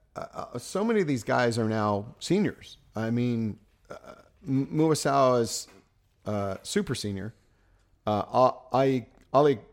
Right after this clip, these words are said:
Cajo will be a super senior. John John Vaughns will be a senior. Kane Medrano will be a senior. And then really experienced juniors, Shea Bryant S-, Strother,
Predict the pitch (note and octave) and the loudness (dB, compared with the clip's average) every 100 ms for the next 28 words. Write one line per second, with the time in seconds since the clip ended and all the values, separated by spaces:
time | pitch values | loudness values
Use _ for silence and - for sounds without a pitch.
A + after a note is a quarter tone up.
0 | _ D#3 D#3 C3 G#2+ G#2+ - A#2+ A#2 A2 | _ -4 -2 0 -2 -4 -6 -6 -6 -4
1 | A2+ G#2 G2 G#2 G2+ G2+ B2+ C3 C#3 B2+ | -8 -10 -8 -6 -6 -6 -2 0 0 0
2 | A#2 A#2 A#2+ A2+ G#2 G2+ - G#2 G2+ - | 0 0 -2 -4 -6 -8 -8 -8 -8 -6
3 | C3+ B2 G#2+ A2+ A2+ G#2 G2 F#2+ G#2 G2+ | -4 -4 -4 -2 -2 -4 -6 -8 -8 -8
4 | F#2+ - _ _ _ _ _ _ _ _ | -10 -14 _ _ _ _ _ _ _ _
5 | _ _ _ _ - F3+ F#3+ F3+ F3 D#3+ | _ _ _ _ -6 -2 0 2 2 0
6 | C#3+ - _ _ A#2+ D#3 G#3+ G3+ C#3+ A2+ | -2 -10 _ _ -8 -2 0 2 2 -2
7 | - _ _ - - _ _ _ _ _ | -8 _ _ -20 -20 _ _ _ _ _
8 | - - - D#3+ F#3 E3 C3 - - D#3 | -6 -4 0 2 4 4 2 -2 -4 -2
9 | D#3+ A#2 F2+ - - - - C#3+ C#3 B2 | -2 -2 -6 -10 -18 -14 -4 -2 0 -2
10 | A2 F#2+ - - - - C#3 C3 A#2+ A2+ | -2 -6 -12 -16 -16 -6 0 2 2 -2
11 | G#2 | -6